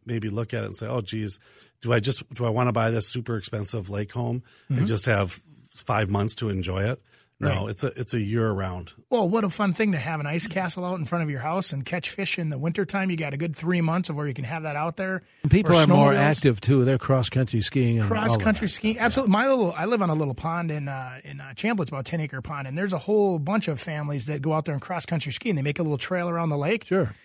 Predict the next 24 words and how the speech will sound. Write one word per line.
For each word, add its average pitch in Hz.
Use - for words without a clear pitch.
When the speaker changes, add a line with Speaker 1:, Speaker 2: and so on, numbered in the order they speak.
Speaker 2:
And 165
it, 160
uh, 185
it's 160
a 190
lot 196
of -
fun. 240
Speaker 1:
Yeah, 98
totally. 101
All 143
right, 131
one 143
of 156
the, 147
one 139
of 139
the 135
text 143
questions 123
was, 117
"Can 147
you 135
ask 151